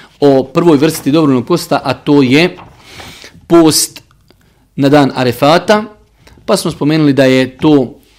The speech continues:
na deveti dan mjeseca Zulhidžeta ljudima koji nisu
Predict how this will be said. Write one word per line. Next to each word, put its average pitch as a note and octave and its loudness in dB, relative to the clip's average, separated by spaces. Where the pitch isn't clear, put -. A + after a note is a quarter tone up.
na C#3 -6
deveti C#3 0
dan B2 -2
mjeseca C3+ -4
Zulhidžeta C#3 -4
ljudima C#3+ 0
koji B2+ -2
nisu C#3 0